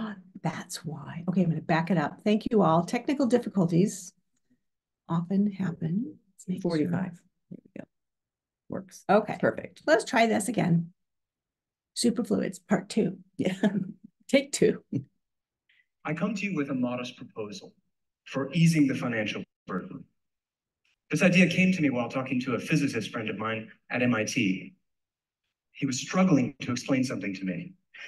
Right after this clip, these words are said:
Speaker 3: a beautiful experiment that uses lasers to cool down matter. Now, he confused me from the very start because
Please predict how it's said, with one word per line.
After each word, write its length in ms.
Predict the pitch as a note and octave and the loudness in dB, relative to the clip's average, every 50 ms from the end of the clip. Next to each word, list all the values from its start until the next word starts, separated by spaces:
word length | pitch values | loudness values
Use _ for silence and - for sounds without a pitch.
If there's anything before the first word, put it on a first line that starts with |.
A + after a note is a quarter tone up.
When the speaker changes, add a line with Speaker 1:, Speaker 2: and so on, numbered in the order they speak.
| - - - _ - | -18 -18 -14 _ -6
Speaker 3:
a 60 | - | -4
beautiful 380 | C#3+ - D#3+ F3 F#3+ G3 G#3+ E3+ | 0 2 2 2 2 0 0 0
experiment 560 | C3+ - - - E3+ D3 C#3 C3 B2+ B2+ B2+ | 0 0 0 0 2 4 4 4 2 2 0
that 140 | B2+ A#2+ C3+ | -2 -2 -2
uses 360 | C3+ B2 B2 B2 A#2 - - | -2 -2 -2 -2 -4 -4 -4
lasers 640 | A#2 A2+ B2 C3+ C#3+ C#3 C3+ A#2 G#2+ G2+ G2 - - | -4 2 4 6 6 6 6 4 0 -2 -4 -6 -6
to 80 | - - - | -8 -6 -2
cool 220 | C#3+ C3+ B2+ B2 | 0 2 2 2
down 320 | B2 A#2 A2 G#2+ G#2 G2+ G2+ | 0 -2 -4 -4 -6 -4 -4
matter. 340 | G#2+ G#2 G#2 G2+ G2+ - - - - - - - _ _ _ _ _ _ _ _ _ _ _ _ _ _ _ _ - C#3+ - - - _ _ - - | -4 -4 -4 -4 -6 -8 -14 -16 -18 -20 -20 -20 _ _ _ _ _ _ _ _ _ _ _ _ _ _ _ _ -6 -6 -6 -8 -10 _ _ -6 -4
Now, 80 | C3+ C3+ | -2 2
he 120 | D3+ E3 | 4 4
confused 320 | E3 - - - B3+ - | 4 4 4 4 4 4
me 140 | G3+ F3+ - - - | 4 2 0 0 0
from 120 | E3 D#3 | 2 2
the 60 | D3 | 4
very 180 | B2 C#3 C#3 C3+ | 4 6 4 4
start 420 | C3 - - A#3 F#3 - - - - | 4 2 2 2 4 4 2 0 -4
because 400 | A#2 A#2 C3 A#2 A2+ G#2+ - | -4 -4 -2 -2 -2 -4 -6